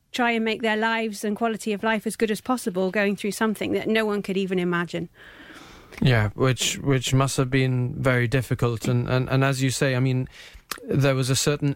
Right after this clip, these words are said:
Speaker 2: inevitability about the way that the virus spread, which, uh, which I wanted to ask, uh, Sigurd, uh, about as well.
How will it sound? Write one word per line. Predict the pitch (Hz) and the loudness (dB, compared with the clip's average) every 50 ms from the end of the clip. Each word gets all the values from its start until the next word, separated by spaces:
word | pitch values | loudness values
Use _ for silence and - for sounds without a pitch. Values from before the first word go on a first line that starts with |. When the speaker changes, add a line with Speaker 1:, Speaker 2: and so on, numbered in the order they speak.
| _ | _
Speaker 2:
inevitability | - 160 147 143 143 143 135 135 - - 135 131 113 156 147 135 131 - - - 120 107 101 - | 0 0 2 2 2 2 2 0 0 0 0 0 2 0 0 0 -2 -4 -4 -4 -2 -2 -2 -2
about | - 127 117 135 127 123 117 - | -2 -2 0 0 0 0 0 -2
the | 127 120 | 0 0
way | 131 127 123 | 2 2 0
that | 117 120 120 - | 0 -2 -2 -2
the | - 120 | -2 -2
virus | 113 131 123 123 120 120 117 110 - - - - | 0 2 2 2 2 0 0 -2 -4 -8 -10 -10
spread, | - - - - - - - 139 139 123 113 120 127 123 - - - - - - - - | -10 -8 -6 -8 -4 0 2 2 4 4 2 0 -2 -6 -12 -16 -20 -20 -20 -16 -6 -2
which, | 139 139 135 120 - - - - | 0 0 0 0 -4 -6 -6 -2
uh, | - 135 127 123 123 131 - - | 0 2 2 2 2 0 -2 -2
which | - 151 139 131 - | 0 0 0 0 2
I | 139 123 | 0 0
wanted | 131 135 123 131 127 - | 0 0 0 0 0 0
to | 143 131 | 0 0
ask, | 135 123 123 120 - - - - | 0 0 0 -2 -4 -8 -6 -2
uh, | - 131 123 | 0 0 2
Sigurd, | - - 170 160 139 139 135 120 113 117 - - | 2 2 0 0 2 0 -2 -2 -4 -8 -6 -4
uh, | - 131 131 - | -2 -2 0 0
about | - 131 120 120 135 131 127 120 - | 0 0 0 2 2 0 0 0 0
as | 139 123 117 123 | 0 0 0 0
well. | 127 139 135 123 127 120 | 0 2 2 0 -2 -4